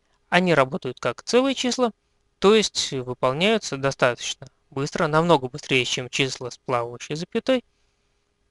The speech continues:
Поэтому, если есть возможность использовать фиксированную запятую, лучше использовать фиксированную запятую,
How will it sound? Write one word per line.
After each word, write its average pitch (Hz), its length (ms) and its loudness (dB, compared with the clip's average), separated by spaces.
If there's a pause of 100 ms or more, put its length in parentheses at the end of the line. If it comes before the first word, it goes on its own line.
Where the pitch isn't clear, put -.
Поэтому, 156 260 2
если 143 540 2
есть 143 240 -4
возможность 139 560 -2
использовать 127 560 -4 (1300)
фиксированную 294 460 2
запятую, 233 460 2
лучше 202 240 0
использовать 156 360 -2
фиксированную 254 500 0
запятую, 202 480 -2